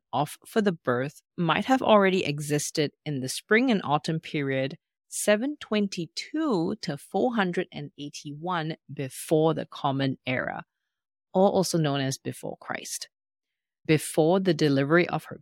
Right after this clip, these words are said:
baby, she was forced to leave her regular daily life and enter a location that had been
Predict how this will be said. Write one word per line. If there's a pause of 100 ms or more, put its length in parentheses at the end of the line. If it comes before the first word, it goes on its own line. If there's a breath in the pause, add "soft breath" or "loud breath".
baby,
she
was
forced
to
leave
her
regular
daily
life
and
enter
a
location
that
had
been